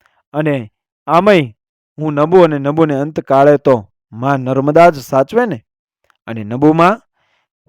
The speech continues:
ફરીથી સડસડા ચાલ્યા માં નર્મદાને કિનારે. આ વખતે પણ એણે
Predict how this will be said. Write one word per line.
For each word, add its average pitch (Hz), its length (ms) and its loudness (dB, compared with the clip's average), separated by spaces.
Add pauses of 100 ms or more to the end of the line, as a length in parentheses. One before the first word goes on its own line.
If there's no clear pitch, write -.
ફરીથી 175 580 2 (220)
સડસડા 170 560 0
ચાલ્યા 139 420 2
માં 123 200 -6
નર્મદાને 131 580 -2
કિનારે. 117 580 -8 (440)
આ 185 140 2
વખતે 170 360 2
પણ 156 200 0
એણે 147 340 -2